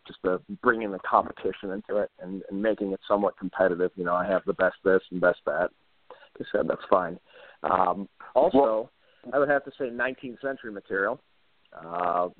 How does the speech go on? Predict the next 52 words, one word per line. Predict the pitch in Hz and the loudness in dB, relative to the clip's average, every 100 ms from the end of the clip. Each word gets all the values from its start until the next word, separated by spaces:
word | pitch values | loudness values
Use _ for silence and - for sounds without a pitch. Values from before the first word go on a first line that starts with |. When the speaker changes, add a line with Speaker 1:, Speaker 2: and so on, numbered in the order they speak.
| 101 | 0
Speaker 1:
definitely | 107 107 104 104 101 95 - | 2 2 2 -2 -2 -2 0
always | 98 107 104 | 4 4 4
Speaker 2:
Yeah. | 104 101 - _ _ | 2 0 -2 _ _
Speaker 1:
draws | 104 104 98 98 | 2 6 6 4
a | 101 | 4
lot | 104 101 | 4 4
of | |
attention. | 101 - 98 101 113 117 113 | 0 0 0 0 -6 -8 -8
And, | 95 98 98 95 | -2 0 0 0
you | |
know, | 98 | 2
you | 98 | 4
have | 104 98 | 4 4
your, | 107 101 95 | 4 4 2
your | - 101 - | 0 -4 0
certain | 143 104 | 0 0
collectors | 110 110 104 - 101 | -2 0 0 -2 -10
that | 107 107 | -8 -6
get | 104 | -6
into | 101 101 | -6 -6
that, | 95 110 127 | -2 -2 -2
and | |
others | 110 170 185 165 | 0 0 0 -2
that | 170 - - | -8 -8 -4
don't | 151 151 | -4 0
find | 147 151 | 0 0
it | 143 | -2
quite | 156 143 | -2 -2
as | 127 | -2
interesting. | 139 143 117 - 98 98 | -6 -8 -18 -12 -10 -10
And | 101 92 95 | -14 -12 -12
I've | 107 | -2
had | 107 - | -2 -2
people | 117 120 - | -6 -6 -2
tell | 110 | -2
me | 110 | 0
this | 110 - 123 | -6 -6 0
too, | 131 | 0
and | 98 92 | 0 0
I | 107 | 0
don't | 110 | 0
know | 98 107 | 0 0
any | 110 | 0
of | 98 | -4
these | 98 - | -6 2
players | 104 110 107 92 | 4 6 2 -4
and | 95 _ _ _ _ | -16 _ _ _ _
not | 104 139 | 4 4
really | 139 131 123 | 6 2 0
interested | 135 131 127 98 | -6 -8 -8 -6
in | - | 2
collecting. | 110 - | 2 2